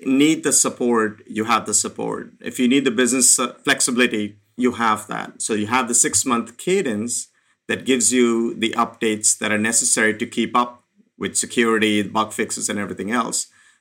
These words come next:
But should you desire to keep a little bit longer with older versions,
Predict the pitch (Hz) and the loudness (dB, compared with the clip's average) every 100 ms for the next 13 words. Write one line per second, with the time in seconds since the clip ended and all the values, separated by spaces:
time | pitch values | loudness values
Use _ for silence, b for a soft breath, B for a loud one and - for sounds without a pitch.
0 | _ - 127 - 175 147 147 127 123 143 | _ -8 -4 -2 -2 0 0 0 0 4
1 | 143 107 117 208 - _ _ _ _ 127 | 4 4 0 -4 -10 _ _ _ _ -8
2 | 123 143 135 - 120 139 139 131 131 143 | -2 0 0 0 0 0 0 -2 0 2
3 | 165 160 127 127 - - 143 139 131 110 | 2 0 2 0 -2 0 4 4 2 2
4 | 113 104 107 110 123 - - | 2 2 -2 -4 -4 -8 -10